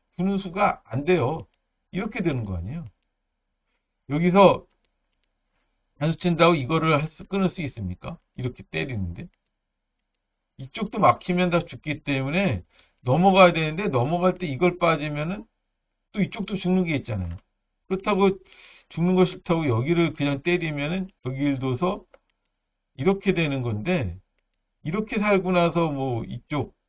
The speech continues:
이렇게 나온다든가 이쪽 공격을 하면은, 이렇게 나오면은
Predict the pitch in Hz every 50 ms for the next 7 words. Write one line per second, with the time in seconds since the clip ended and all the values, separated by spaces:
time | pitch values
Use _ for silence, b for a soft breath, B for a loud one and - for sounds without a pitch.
0 | _ _ _ _ _ _ _ _ _ _ _ _ _ _ - 120 113 120 120 127
1 | 147 151 143 139 131 110 107 101 98 101 92 85 - _ _ _ _ _ _ -
2 | - 143 135 - 139 147 147 143 156 151 135 139 131 127 120 117 117 127 165 185
3 | 165 113 90 - - 135 139 143 117 110 107 113 117 113 113 147 180 180 127 92